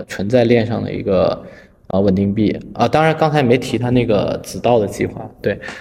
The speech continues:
它大目标是做这样一个稳定币，但是围绕这个做稳定币呢，它还要做 sub 道，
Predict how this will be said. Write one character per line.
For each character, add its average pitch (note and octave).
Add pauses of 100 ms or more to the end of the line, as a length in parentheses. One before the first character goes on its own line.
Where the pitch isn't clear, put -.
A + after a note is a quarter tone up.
(140)
它 D3+
大 -
目 C3
标 A2+
是 A2+
做 B2
这 C3
样 A#2
一 G#2+
个 A#2+
稳 G#2+
定 A2
币， B2+ (200)
但 D3
是 D3
围 A2+
绕 D3
这 D3
个 C#3+
做 C#3+
稳 G#2
定 G#2+
币 C3+
呢， A2+
它 G#2+
还 G#2+
要 G#2+
做 A2+ (140)
sub - (120)
道， -